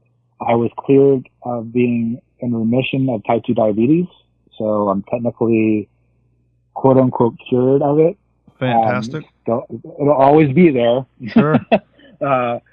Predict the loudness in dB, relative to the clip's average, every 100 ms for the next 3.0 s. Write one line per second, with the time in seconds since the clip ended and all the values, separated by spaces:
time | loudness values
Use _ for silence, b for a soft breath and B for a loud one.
0 | b -6 -4 -4 _ -20 -12 -8 -4 -4
1 | -6 -12 -16 -18 -14 -12 -12 -10 -4 -4
2 | -2 -4 -4 -8 -6 -4 -4 -6 -8 -12